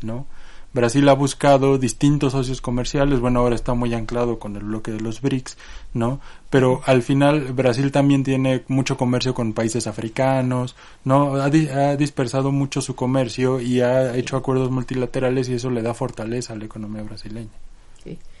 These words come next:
Speaker 2: es todo lo contrario a lo que se piensa, ¿verdad? A lo que se, bueno,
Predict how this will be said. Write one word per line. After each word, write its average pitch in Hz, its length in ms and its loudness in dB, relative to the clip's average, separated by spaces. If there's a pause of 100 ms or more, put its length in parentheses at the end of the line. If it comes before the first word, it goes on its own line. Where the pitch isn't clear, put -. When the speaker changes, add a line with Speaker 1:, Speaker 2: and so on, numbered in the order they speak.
(160)
Speaker 2:
es 180 220 -4
todo 196 180 0
lo 185 120 -2
contrario 156 380 -4
a 160 40 -4
lo 151 100 -6
que 143 100 -8
se 135 120 -8
piensa, 139 460 -4 (580)
¿verdad? - 320 -6
A 135 60 -6
lo - 180 -6
que 127 100 -8
se, 139 280 -8 (500)
bueno, 147 220 -6